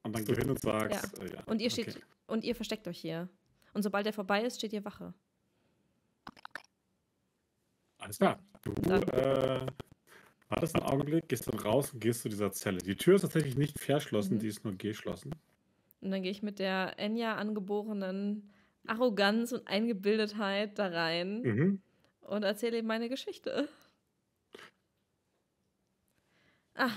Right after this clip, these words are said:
Speaker 2: hier, äh, ich hab ihr La-, wie, wie hieß sie nochmal?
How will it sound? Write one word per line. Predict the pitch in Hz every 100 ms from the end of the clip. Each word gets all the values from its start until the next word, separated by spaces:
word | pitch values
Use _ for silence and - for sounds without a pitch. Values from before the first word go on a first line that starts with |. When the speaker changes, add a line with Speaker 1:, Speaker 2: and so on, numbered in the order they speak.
| -
Speaker 2:
hier, | - 240 202 196 196
äh, | 202 196 185 - _ _
ich | -
hab | 202
ihr | 196
La-, | 202 202 202
wie, | 196
wie | 220
hieß | 247
sie | 254
nochmal? | 226 233 226 247